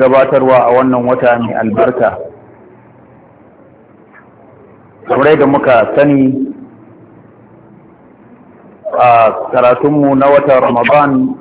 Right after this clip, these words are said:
duk ranakun Asabar da Lahadi, muna ci gaba ne da karatun littafinmu da muke yi na tarbiyya. Jiya ya kamata mu ci gaba,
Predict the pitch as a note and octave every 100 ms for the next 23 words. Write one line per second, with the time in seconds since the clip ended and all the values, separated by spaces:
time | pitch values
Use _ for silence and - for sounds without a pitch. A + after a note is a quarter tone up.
0 | - D3+ C#3 B2 A#2+ - C#3+ C#3+ - -
1 | - G#2+ A#2+ C#3 C3+ B2+ C#3+ D#3+ - -
2 | - - - - - - - - _ _
3 | - _ _ _ _ - D3+ C3+ - C3
4 | B2+ C3+ C3+ A#2+ - A#2 A2+ C3+ C3+ -
5 | C#3+ C#3 C3 A#2+ A2+ A#2 C3 C3 B2+ B2
6 | B2 B2 B2 A#2+ B2 B2 A2 - - -
7 | _ _ _ _ _ _ _ - _ _
8 | _ _ _ _ _ _ _ _ - -
9 | _ _ _ _ _ _ - A#2 B2+ C#3+
10 | C3 C#3 C3+ C3 A#2 A2+ C3 B2+ B2 C#3
11 | D3+ - -